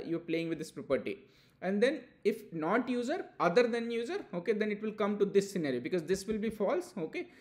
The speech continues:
is user will be false, then it will come, otherwise it will execute B. And then what we are, what we have added in B is that P X create operator is not null, okay, which will always be true. And then, uh, if it is true, then will not mask, and if it is a false, then will, will mask.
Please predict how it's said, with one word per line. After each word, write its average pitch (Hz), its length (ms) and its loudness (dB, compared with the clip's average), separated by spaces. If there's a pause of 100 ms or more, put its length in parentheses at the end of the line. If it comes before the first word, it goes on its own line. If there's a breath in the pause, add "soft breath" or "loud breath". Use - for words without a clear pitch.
(140 loud breath)
is 185 180 2
user 208 240 4
will 208 140 4
be 208 80 0
false, 214 280 -2
then 214 120 0
it 208 100 -4
will 208 100 0
come, 208 240 -2
otherwise 202 400 4
it 208 140 -2
will 190 200 0
execute 165 500 -4
B. 135 260 0 (260 loud breath)
And 190 160 2
then 240 200 2 (220)
what 208 260 2
we 208 100 2
are, 208 60 4 (300)
what 175 200 0
we 208 80 2
have 202 80 2
added 202 240 4
in 202 160 -2
B 190 100 -4
is 247 120 -6
that 262 180 -6
P 202 100 -4
X 202 120 -8
create 185 260 -4
operator 185 320 -6
is 254 100 -4
not 175 300 -2
null, 226 160 -4 (400 loud breath)
okay, 349 300 -2
which 202 160 -4
will 240 120 -4
always 175 400 2
be 185 140 0
true. 320 300 -2 (100)
And 202 200 -2
then, 302 120 0 (600 loud breath)
uh, 165 160 0
if 208 140 2
it 220 100 0
is 226 160 0
true, 277 340 -2
then 180 160 0
will 175 140 2
not 170 280 -2
mask, 320 300 -6
and 196 100 -2
if 202 120 -4
it 196 80 -2
is 185 100 0
a 185 80 0
false, 220 300 -4
then 190 120 -2
will, 185 120 -2 (200)
will 165 160 0
mask. 117 360 -2